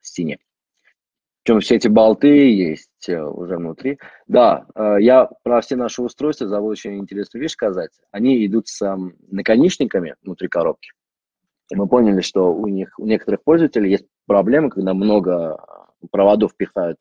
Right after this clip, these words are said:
в устройство, особенно когда пять каналов. Бывает, что провода вот так торчат, и это может создать замыкание.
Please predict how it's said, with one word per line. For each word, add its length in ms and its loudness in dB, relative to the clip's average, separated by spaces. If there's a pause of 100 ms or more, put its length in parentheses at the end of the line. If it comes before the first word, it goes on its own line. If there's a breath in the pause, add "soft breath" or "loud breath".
в 140 -8
устройство, 460 -6
особенно 240 -10
когда 160 -6
пять 240 -8
каналов. 440 0 (580 loud breath)
Бывает, 260 2
что 140 -10
провода 420 2
вот 100 -6
так 160 -14
торчат, 460 -6 (140)
и 240 -10
это 180 -6
может 220 -6
создать 280 -4
замыкание. 520 -6